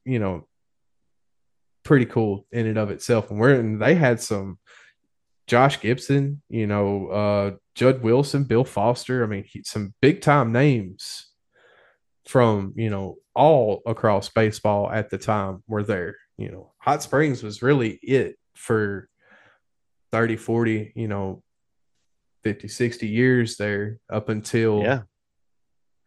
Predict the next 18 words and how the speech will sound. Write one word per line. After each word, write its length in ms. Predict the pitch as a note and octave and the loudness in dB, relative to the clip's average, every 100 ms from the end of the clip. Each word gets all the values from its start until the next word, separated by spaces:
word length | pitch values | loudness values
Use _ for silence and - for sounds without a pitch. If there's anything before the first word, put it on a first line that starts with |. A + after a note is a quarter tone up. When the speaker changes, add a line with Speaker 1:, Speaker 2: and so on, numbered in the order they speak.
| _ _ _ _ _ _ _ _ _ _ _ _ _ _ _ _ _ | _ _ _ _ _ _ _ _ _ _ _ _ _ _ _ _ _
Speaker 1:
up 180 | G2+ G#2 | -8 -8
until 260 | - - G#2+ | -10 -6 -4
Babe 320 | A2+ A2 G#2+ | -2 -2 0
Ruth 260 | A2 G#2+ - | -2 -2 -4
ruined 240 | A2+ G#2 | -4 -4
it 120 | F#2+ | -4
all. 380 | F#2+ G2 G2 - _ _ _ - | -4 -4 -6 -12 _ _ _ -4
<laughs> 80 | D3+ - C#4 - A3+ - G3 G3+ D3+ - E3 B2+ | -2 2 2 6 4 6 4 4 0 0 0 0
Really 460 | D3+ D3 G#3 G3+ E3+ | 2 8 8 8 6
what 260 | D3 D3+ | 8 6
it 140 | B2 - | 6 6
Speaker 2:
But 160 | D3 | 6
Speaker 1:
was, 340 | B2+ B2 A2+ - | 8 6 4 0
though, 360 | B2 A2+ A2+ G#2+ | 0 2 0 -4
and 160 | B2+ B2+ | -4 -2
I 80 | B2+ | -2
say 320 | - C3 B2+ | -2 -4 -2
it, 120 | A#2 | -6